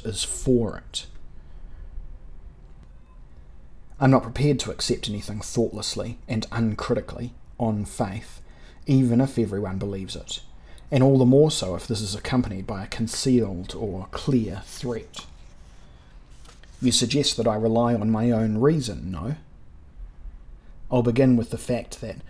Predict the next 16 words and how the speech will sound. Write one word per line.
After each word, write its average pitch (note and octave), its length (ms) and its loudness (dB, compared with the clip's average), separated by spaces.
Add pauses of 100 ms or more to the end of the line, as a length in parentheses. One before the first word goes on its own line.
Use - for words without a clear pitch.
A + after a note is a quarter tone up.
(220)
reason C3+ 320 6
advises A#2 580 2
me G2+ 140 -6
to - 160 -6
reject A2+ 560 0
all G#2+ 260 -2
suggestions. F#2+ 1000 -6 (1080)
Predložení A2 1120 -2 (1200)
offers B2 480 -4
proposals. - 840 -8 (2000)
No C3+ 160 6
one B2+ 160 6
can A2+ 120 0
give B2+ 200 4
us A#2 160 0
freedom. A2 500 -6